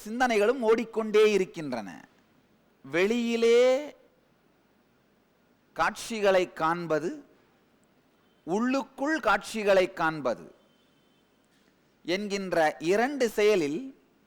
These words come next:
ஏதாவது ஒன்றை மாறி மாறி செய்து கொண்டிருக்கின்றோம். கண் இமை திறந்தால் வெளியிலே காட்சிகள் மாறுகின்றன.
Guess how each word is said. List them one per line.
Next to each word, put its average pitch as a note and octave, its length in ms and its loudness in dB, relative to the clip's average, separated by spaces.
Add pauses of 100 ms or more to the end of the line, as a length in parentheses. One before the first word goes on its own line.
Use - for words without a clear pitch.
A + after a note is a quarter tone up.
(300)
ஏதாவது B3 880 4
ஒன்றை G#3+ 480 2
மாறி F#3+ 440 2
மாறி B3 440 2
செய்து G#3 500 0
கொண்டிருக்கின்றோம். D#3 880 -4 (1500)
கண் G3 280 -2
இமை F#3+ 360 -6
திறந்தால் G3 680 2
வெளியிலே G3 580 2
காட்சிகள் F3 600 0
மாறுகின்றன. C#3 920 0